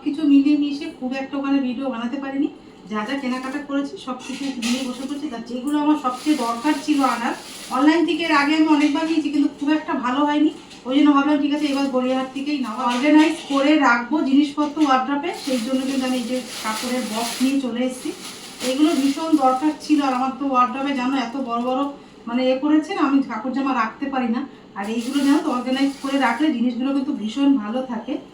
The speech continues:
শাড়িগুলো তো, জানো, পাট পাট করে তোমার রেখে দিলে অনেকগুলো শাড়িও ধরে, আর শাড়িগুলো বেশ ভালোও থাকে। আর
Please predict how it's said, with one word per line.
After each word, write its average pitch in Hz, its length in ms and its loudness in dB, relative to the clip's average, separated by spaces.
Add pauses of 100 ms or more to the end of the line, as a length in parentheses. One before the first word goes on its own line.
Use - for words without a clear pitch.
(220)
শাড়িগুলো 262 420 2
তো, 294 100 -2
জানো, 277 240 0
পাট 254 260 -2
পাট 262 220 -4
করে 277 180 0
তোমার 277 260 -4 (340)
রেখে 247 240 0
দিলে 302 220 4
অনেকগুলো 285 480 2
শাড়িও 262 380 0
ধরে, 285 240 2
আর - 120 4
শাড়িগুলো 269 360 -2
বেশ 302 160 0
ভালোও 214 400 -4
থাকে। 185 260 -12 (420)
আর 175 140 -6